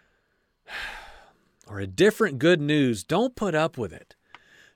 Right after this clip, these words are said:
Don't entertain the idea if it's a different good news than the full gospel. <laughs>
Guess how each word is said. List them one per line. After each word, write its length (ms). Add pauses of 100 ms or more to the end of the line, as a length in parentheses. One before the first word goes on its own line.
(120)
Don't 320
entertain 600
the 120
idea 480
if 140
it's 140
a 80
different 720 (280)
good 240
news 560 (240)
than 220
the 80
full 380
gospel. 680 (100)
<laughs> 100